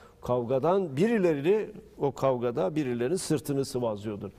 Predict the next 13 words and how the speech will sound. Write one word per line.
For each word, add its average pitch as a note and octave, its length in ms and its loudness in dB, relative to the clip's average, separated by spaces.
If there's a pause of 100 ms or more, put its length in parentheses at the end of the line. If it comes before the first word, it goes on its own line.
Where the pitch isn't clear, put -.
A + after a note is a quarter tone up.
(180)
"Yoluna C#3+ 500 0
devam A#2+ 320 0
et, G2+ 180 -8
ben A#2+ 120 0
senin A#2+ 240 -4
arkandayım." A2+ 640 -4
diye. G#2 140 -8 (240)
Savcı, F3 560 4
soruşturma A#2+ 580 -4
açamaz. A#2 460 -4
Emniyet, F#3+ 440 4 (800)
"Onu B2 200 -2
keserim." A2 500 -4